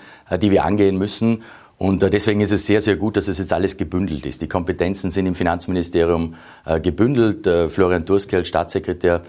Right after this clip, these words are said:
widmet sich ganz speziell auch diesen Aufgaben. Und da gibt's unterschiedliche Ebenen. Das eine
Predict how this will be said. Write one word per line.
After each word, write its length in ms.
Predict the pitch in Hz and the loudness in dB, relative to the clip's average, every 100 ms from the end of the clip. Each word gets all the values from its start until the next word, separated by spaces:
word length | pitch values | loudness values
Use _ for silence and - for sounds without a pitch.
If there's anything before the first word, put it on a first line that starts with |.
| - _ | -16 _
widmet 380 | 92 98 98 - | -2 0 0 0
sich 240 | 90 - | -4 -2
ganz 180 | 87 90 | -2 -2
speziell 460 | - 87 - 87 95 | -4 -2 0 2 0
auch 120 | 85 | -2
diesen 280 | 95 92 87 | -4 -4 -2
Aufgaben. 580 | 80 92 - 101 117 - - - - - | -4 -2 -2 -2 -2 -10 -20 -20 -12 -4
Und 140 | 98 | 0
da 80 | 107 | 2
gibt's 240 | 110 107 | 2 2
unterschiedliche 640 | 117 113 110 107 104 101 | 0 2 0 2 0 0
Ebenen. 460 | 78 87 78 69 67 | 0 0 0 -4 -4
Das 180 | 78 - | -2 0
eine 400 | 87 110 107 | 0 2 0